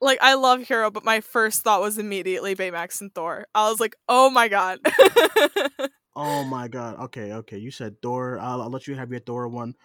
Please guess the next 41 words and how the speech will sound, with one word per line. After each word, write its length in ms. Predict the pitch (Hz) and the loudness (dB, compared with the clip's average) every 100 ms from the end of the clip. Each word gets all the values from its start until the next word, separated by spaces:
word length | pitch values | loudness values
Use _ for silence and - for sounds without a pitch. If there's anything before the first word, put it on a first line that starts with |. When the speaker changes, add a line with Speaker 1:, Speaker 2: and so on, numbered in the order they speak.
| _ | _
Speaker 2:
Don't 140 | 123 139 | -12 -10
take 160 | 151 | -8
my 80 | 139 | -10
Spider-Man 500 | - 127 123 123 123 | -8 -8 -8 -8 -8
one. 200 | 120 120 | -8 -8
I 60 | 110 | -6
will 120 | 113 | -4
Speaker 1:
I 80 | 226 | -2
Speaker 2:
fight 40 | |
Speaker 1:
won't, 260 | - - 202 | -4 -6 -6
I 40 | |
Speaker 2:
you. 40 | 202 | -6
Speaker 1:
won't. 220 | 180 - _ - | -6 -10 _ -14
<laughs> 80 | 359 | 2
Speaker 2:
Spider-, 760 | 453 - 381 254 202 294 302 - | 2 2 -2 -2 -2 -2 -6 -8
<laughs> 20 | |
Spider-Man, 580 | 262 139 139 139 135 131 | -10 -8 -6 -6 -6 -8
Tom 340 | 127 135 127 120 | -8 -8 -8 -10
Holland. 680 | - 135 135 131 135 131 104 | -10 -10 -10 -10 -10 -10 -12
Let 100 | 90 | -12
me 100 | 117 | -14
see. 640 | 113 - - 123 120 117 113 _ _ _ _ 104 | -16 -20 -18 -14 -14 -14 -18 _ _ _ _ -14
I'm 180 | 113 | -10
literally 300 | 127 131 127 | -8 -8 -6
making 300 | 123 117 120 | -8 -10 -10
this 200 | 120 113 | -12 -14
tweet 380 | - - 120 117 | -18 -12 -10 -8
live 320 | 110 110 110 | -10 -10 -12
on 180 | 101 104 - | -14 -14 -12
air. 640 | 135 135 131 127 127 127 _ 339 - 370 403 - - | -8 -6 -6 -6 -10 -14 _ -16 -10 -4 -2 -2 -4
Um, 400 | 381 - - - 381 | -4 -6 -8 -8 -8
Speaker 1:
<laughs> 80 | 113 | -8
Speaker 2:
I'm 160 | 120 | -10
downloading 520 | 127 127 123 117 107 | -8 -8 -8 -8 -10
pictures. 1080 | - 135 127 - 127 127 123 123 120 - _ _ _ _ _ - | -10 -12 -12 -10 -10 -8 -10 -12 -16 -20 _ _ _ _ _ -20
Okay, 520 | 107 _ _ - 107 | -20 _ _ -14 -10
Speaker 1:
Oh 200 | 104 107 | -8 -8
my 140 | 370 359 | -6 -6
Speaker 2:
Miss 220 | 359 247 | -6 -8
Speaker 1:
god. 200 | 359 339 | -8 -6
Speaker 2:
Marvel. 1120 | 339 339 - - 120 117 120 120 120 120 | -4 -4 -4 -6 -8 -10 -10 -8 -8 -10